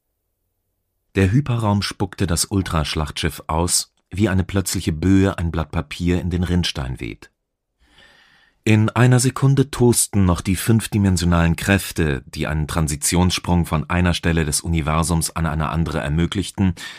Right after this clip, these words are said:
Im nächsten Augenblick war die Raumzeit wieder so ruhig wie der Himmel an einem wolkenlosen Tag. Innerhalb des tausend Meter durchmessenden Kugelraumers jedoch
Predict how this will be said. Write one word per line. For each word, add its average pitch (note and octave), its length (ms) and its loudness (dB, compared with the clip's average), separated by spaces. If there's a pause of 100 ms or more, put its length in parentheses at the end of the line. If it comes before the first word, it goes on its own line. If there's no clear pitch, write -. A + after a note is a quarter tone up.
(400)
Im G2 140 2
nächsten A#2+ 400 4
Augenblick A#2+ 420 -2
war A2+ 80 2
die A2 140 2
Raumzeit F2 560 0
wieder F2+ 180 0
so D#2+ 140 -2
ruhig E2 580 -2
wie G#2 60 -8
der F#2 160 0
Himmel F#2+ 380 2
an F2+ 120 -4
einem F2 300 -2
wolkenlosen E2 720 -2
Tag. - 480 -14 (2000)
Innerhalb A#2+ 460 6
des - 220 -4
tausend F2 420 2
Meter E2 260 0
durchmessenden D#2+ 600 0
Kugelraumers F2 680 2
jedoch F2+ 340 -2